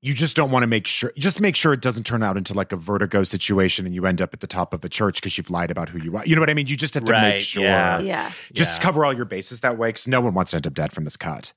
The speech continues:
Speaker 1: you know? But also, I would say this.
Speaker 3: <laughs>
Speaker 1: Um, I feel like i-, at the very least, you could say, at least about the fourth of July,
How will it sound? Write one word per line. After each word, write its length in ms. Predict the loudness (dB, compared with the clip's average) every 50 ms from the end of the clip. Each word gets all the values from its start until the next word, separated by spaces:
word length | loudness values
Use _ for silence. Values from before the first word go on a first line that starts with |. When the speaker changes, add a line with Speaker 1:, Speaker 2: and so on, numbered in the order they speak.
| _ _ -10
Speaker 1:
you 80 | -8
know? 180 | -8 -8 -8 -10 -14 _ _ -20 -20 -18 -18 -18 -4
But 160 | -2 0 0 2 2
also, 320 | 4 4 4 4 2 2
I 120 | 4 4 2
would 140 | 2 0 -2
say 200 | 0 0 2 2
this. 440 | 2 2 2 2 0 0 0 0 0 0
Speaker 3:
<laughs> 60 | 0 -2 -4 _ -2 -2 -2 -2 _ _ -4 -4 -4 -6 -10 -12 -10 -10 -10 -10 _ _ -20 -20 _ _ _ -20 -20 -20 -16 _ 0
Speaker 1:
Um, 320 | 2 2 4 4 4 2 2 0 0 -2 _ _ 0
I 240 | 2 2 4 2 2
feel 240 | 0 2 2 4
like 240 | 4 4 2 2 -2 -6 -8
i-, 160 | -8 -8 -8 -4 -2
at 140 | -2 0
the 80 | 0 0
very 320 | 0 2 2 2 2 2
least, 320 | 0 0 0 0 -2 -2 -4
you 100 | -4 -4
could 320 | -2 0 2 2 2 2
say, 420 | 0 -2 0 2 4 4 4 2 0
at 120 | -2 -2
least 260 | -2 -2 -2 -2 0
about 180 | 0 0 0 0
the 60 | -2
fourth 220 | -2 -2 -2 -2
of 80 | -2 -4
July, 520 | -2 0 2 2 2 2 0 -2 -4 -8